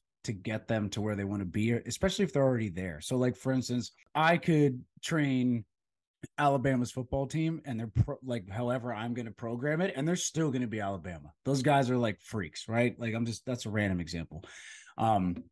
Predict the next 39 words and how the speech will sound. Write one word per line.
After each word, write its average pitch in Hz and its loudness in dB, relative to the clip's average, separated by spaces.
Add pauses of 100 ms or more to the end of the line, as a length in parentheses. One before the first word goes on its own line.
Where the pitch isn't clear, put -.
(300)
they 139 4
have 120 4
the 123 4
gifts, 110 0
all 113 0
that 104 0
jazz. 90 -4
It 120 -10
doesn't 143 -2
mean 143 2
you 127 -2
can't 123 -4
as 104 -8
a 104 -10
strength 107 -4
and - -4
conditioning 101 -4
coach. 101 -8
I'm 82 -6
not 92 -2
belittling 98 2
that. 92 -2
Like, 90 -12
you 90 -8
need 98 -4
to, 90 -6
there's 87 -4
a 82 -6
lot 107 2
more 117 4
variables 98 -2
and 85 -8
all 87 -4
the 104 -2
stuff 104 0
I 107 4
said 104 0
earlier. 90 0 (340)
However, 165 8